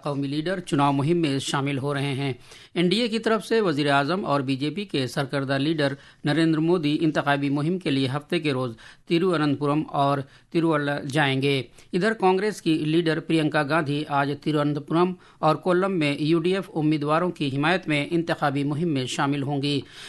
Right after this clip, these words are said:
ادھر ایل ڈی ایف کی طرف سے سی پی آئی کے قومی سیکریٹری ڈی راجا نے کل اڈوکی ضلع میں ایک جلسہ عام سے خطاب کیا۔ سرکردہ رہنماؤں کے وہاں آنے سے چناؤ مہم میں تیزی آ گئی ہے۔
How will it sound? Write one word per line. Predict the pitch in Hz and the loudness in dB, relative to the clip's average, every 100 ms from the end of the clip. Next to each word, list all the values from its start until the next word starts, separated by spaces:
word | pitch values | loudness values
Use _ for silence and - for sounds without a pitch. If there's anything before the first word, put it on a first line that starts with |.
| - | -2
ادھر | 175 214 | 2 2
ایل | 180 165 | 2 2
ڈی | 175 | 2
ایف | 226 226 | 0 -2
کی | 190 | -2
طرف | 156 143 139 | 0 -2 -2
سے | 151 147 | -4 -4
سی | - 175 | -4 -2
پی | - 160 | 0 0
آئی | 175 | 0
کے | 190 156 139 | -2 -2 -2
قومی | 151 143 143 | 0 0 0
سیکریٹری | 131 139 170 170 180 202 | -2 -2 -2 -2 -2 -4
ڈی | 139 139 156 | -2 0 2
راجا | 147 151 190 | 2 0 0
نے | 175 135 127 - | 2 0 -2 0
کل | 175 143 147 - - - | 2 2 0 -6 -18 0
اڈوکی | 160 160 185 - 202 180 | 0 0 -4 -4 0 0
ضلع | 123 156 160 | 0 2 2
میں | 151 160 156 | 4 2 0
ایک | 165 165 165 - | 0 -2 -2 -2
جلسہ | 165 160 165 170 | -2 0 0 2
عام | 185 | 0
سے | 180 139 | 0 -4
خطاب | 131 147 151 139 | -4 0 0 0
کیا۔ | 151 147 135 - - - | 0 0 0 -6 -20 -6
سرکردہ | 151 139 143 139 | -4 -2 0 0
رہنماؤں | 143 135 139 139 160 | 0 0 0 0 0
کے | 175 202 | -2 -2
وہاں | 175 147 127 | 0 2 2
آنے | 131 170 | 0 0
سے | 170 139 | -2 -6
چناؤ | - 151 139 | -4 0 0
مہم | 143 143 175 | 2 0 0
میں | 147 131 - - - | 0 -4 -6 -18 -4
تیزی | 175 147 135 135 | 0 2 0 0
آ | 135 | 0
گئی | 139 143 131 | 0 -2 -2
ہے۔ | 139 | -2